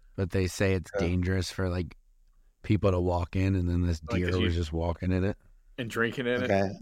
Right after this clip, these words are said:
Speaker 2: And so what does that mean? The deer is gonna, like, grow, grow gills and live under the sea and under the
Speaker 1: Or
Speaker 2: lake?
Speaker 1: it's just not dangerous, and they lie to us for some reason.
Speaker 2: Ah.
Speaker 3: Yeah, I'm calling bullshit. I'm,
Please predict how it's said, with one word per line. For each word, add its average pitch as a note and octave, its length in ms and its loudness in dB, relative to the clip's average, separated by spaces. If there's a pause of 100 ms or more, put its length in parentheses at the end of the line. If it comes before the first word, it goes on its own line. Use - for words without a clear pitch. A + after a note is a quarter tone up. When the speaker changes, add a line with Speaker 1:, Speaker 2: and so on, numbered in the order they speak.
(420)
Speaker 2:
And F#2 160 -2
so F#2+ 440 2
what G2+ 100 4
does F#2+ 120 4
that G2 140 2
mean? G2 160 -2
The F#2 80 2
deer F#2+ 200 2
is F2 100 -2
gonna, F#2+ 180 -2
like, F#2 200 2
grow, F#2 460 2 (280)
grow F#2+ 220 4
gills F#2+ 460 2
and F2+ 200 -6 (580)
live F#2+ 360 4
under F#2+ 120 2
the F2+ 120 2
sea F#2+ 360 4
and F#2 220 -2 (1300)
under G2 200 -2
the - 80 0
Speaker 1:
Or G#2+ 100 8
Speaker 2:
lake? A2 120 8
Speaker 1:
it's G2 80 2
just F#2+ 180 0
not F2+ 320 0
dangerous, F2 600 -2
and F2 100 0
they E2+ 80 2
lie E2+ 340 0
to E2+ 140 -2
us E2 160 -6
for - 140 -12
some E2+ 260 -2
reason. E2 420 -2 (520)
Speaker 2:
Ah. G2+ 680 -6 (800)
Speaker 3:
Yeah, F#2+ 280 -14
I'm G#2+ 180 -14
calling F#2 320 -8 (100)
bullshit. G2+ 440 -8 (320)
I'm, G#2+ 220 -14